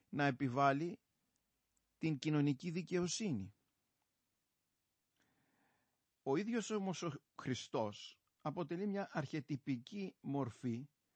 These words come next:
της σώζουσας δύναμης και της ένωσης των το πριν διεστώτων.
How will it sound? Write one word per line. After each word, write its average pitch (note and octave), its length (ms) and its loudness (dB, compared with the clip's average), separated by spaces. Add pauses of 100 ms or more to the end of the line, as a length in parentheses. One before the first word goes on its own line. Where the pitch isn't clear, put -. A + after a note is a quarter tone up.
(640)
της - 320 -6
σώζουσας F#3 1000 -4 (360)
δύναμης C3+ 920 4 (440)
και D#3+ 160 -2
της - 460 -2
ένωσης F3+ 920 -4 (640)
των E3+ 480 2
το E3+ 160 2
πριν A3 460 2 (120)
διεστώτων. D#3+ 960 -4